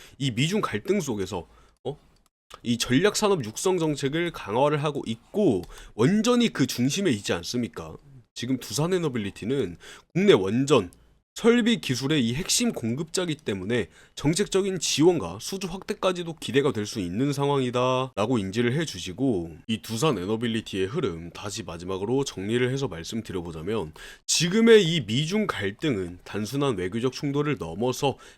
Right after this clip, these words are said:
기술 그리고 에너지, 금융까지 전방위적으로 영향을 미치고 있는데,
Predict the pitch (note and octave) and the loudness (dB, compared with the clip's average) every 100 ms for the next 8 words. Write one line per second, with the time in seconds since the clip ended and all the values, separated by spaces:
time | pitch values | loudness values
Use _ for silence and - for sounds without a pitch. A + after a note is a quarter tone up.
0 | - D#3+ D3+ C#3 E2 - F2+ F2+ B2+ D3 | -6 -2 0 -2 -4 -12 -10 -6 -2 -2
1 | C#3+ - F#2+ G#2+ C#3 - F2 B2+ _ _ | -4 -8 -6 -2 -2 -4 -14 -16 _ _
2 | _ _ - C#3 F#3 A3 D3 A2+ - A2+ | _ _ -6 0 2 2 0 -2 -2 -2
3 | D#3 G3+ A3 A3 G3 F#3+ F#3 C3 F#2 A2+ | 0 2 2 4 4 6 4 2 0 -2
4 | C#3+ C3+ F2+ G#2+ - - G3+ F3 A2+ C3+ | 0 0 -2 -6 -4 -4 -2 -2 -2 -2
5 | F#3 A2+ F2+ F2+ F2+ D#2 | 0 0 -2 -2 -6 -8